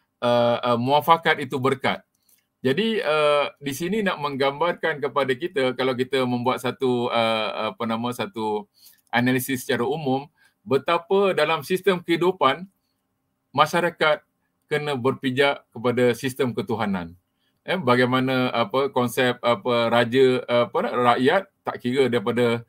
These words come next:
uh, pelbagai kaum, pelbagai bangsa, mesti, uh,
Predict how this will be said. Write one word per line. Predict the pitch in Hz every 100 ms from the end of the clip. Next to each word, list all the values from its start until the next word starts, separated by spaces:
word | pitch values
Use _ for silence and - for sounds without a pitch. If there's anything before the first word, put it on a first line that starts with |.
| _ _ _ 107
uh, | 110
pelbagai | 123 110 113 117 110
kaum, | 120 127 175 226
pelbagai | 117 113 113
bangsa, | 107 110 104 208 254 _ _
mesti, | 127 135 165 139 123
uh, | 113 117 113 113